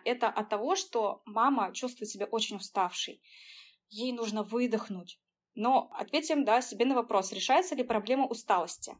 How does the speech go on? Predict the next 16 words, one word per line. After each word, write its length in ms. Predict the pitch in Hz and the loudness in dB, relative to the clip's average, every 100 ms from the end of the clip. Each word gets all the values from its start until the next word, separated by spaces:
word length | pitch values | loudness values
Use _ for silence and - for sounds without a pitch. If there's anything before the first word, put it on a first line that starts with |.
| - | -10
Вот 100 | 202 | -2
сама 220 | 233 254 | 2 2
причина, 600 | 233 226 - 226 196 160 - | 2 0 -2 -2 -2 -6 -8
усталость, 580 | 208 - 208 196 - - | -12 0 2 2 0 -12
э, 140 | - - - | -10 -10 -8
уходит 420 | - 381 381 - | 2 4 4 0
от 120 | 208 | -2
того, 200 | 226 233 | 2 2
что, 380 | 226 208 196 185 - - - | 0 -2 -2 -2 -12 -16 -8
э, 100 | - | -2
мы 100 | 208 | -2
включаем 400 | 247 226 226 214 | -2 -2 0 0
мультики. 540 | 202 190 - 180 - - _ | 0 -8 -10 -12 -12 -14 _
Это 200 | 214 240 | -4 0
временный 360 | 240 294 277 247 | 2 4 4 2
эффект. 440 | 247 196 180 - | 2 0 0 -16